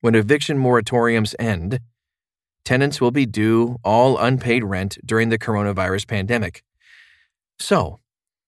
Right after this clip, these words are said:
landlords need a secure and flexible solution to allow tenants to pay rent in full, albeit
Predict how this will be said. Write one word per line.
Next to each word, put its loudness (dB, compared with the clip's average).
landlords 4
need 0
a 0
secure 2
and -2
flexible 0
solution -2
to -6
allow 0
tenants -4
to -6
pay -2
rent -2
in 2
full, 0
albeit 4